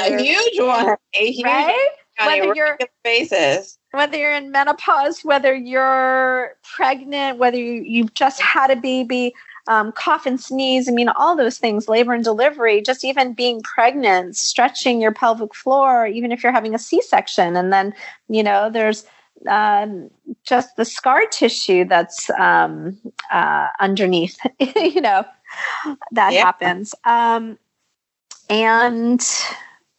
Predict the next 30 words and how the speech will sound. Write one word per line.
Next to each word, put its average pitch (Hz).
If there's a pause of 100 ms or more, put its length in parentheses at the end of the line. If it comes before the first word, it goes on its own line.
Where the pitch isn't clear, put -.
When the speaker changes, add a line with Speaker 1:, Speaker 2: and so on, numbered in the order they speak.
(180)
Speaker 2:
absolutely. 254
So, 196 (400)
um, 190 (380)
a, 208 (100)
a 220
lot 247
of 247
diagnoses 220
we 214
don't 196
think 202
of, 185
um, 180
separated 214
abdominal 208
muscles, -
diastasis. 185
Speaker 1:
Mm-hmm. -
Speaker 2:
You 202
know, 190
it's -
not 214
something 220
that's 208
normally 202
looked 240
at 190
unless 185
there's 202
a 202